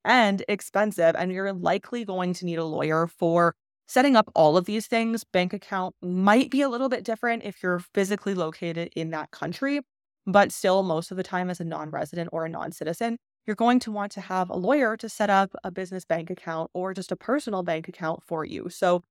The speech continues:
time and money are considerations for all of these things.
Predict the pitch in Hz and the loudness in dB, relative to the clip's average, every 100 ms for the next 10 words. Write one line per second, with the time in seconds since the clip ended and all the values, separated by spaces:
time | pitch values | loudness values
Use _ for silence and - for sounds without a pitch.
0 | _ _ - 220 226 247 233 202 185 160 | _ _ -2 2 2 0 -4 -6 -8 -8
1 | 165 - 160 165 170 160 156 156 165 165 | -8 -4 -6 -6 -6 -4 -4 -8 -10 -12
2 | - - _ 170 202 196 185 180 - - | -12 -14 _ 6 6 4 0 -4 -6 -10
3 | 185 | -14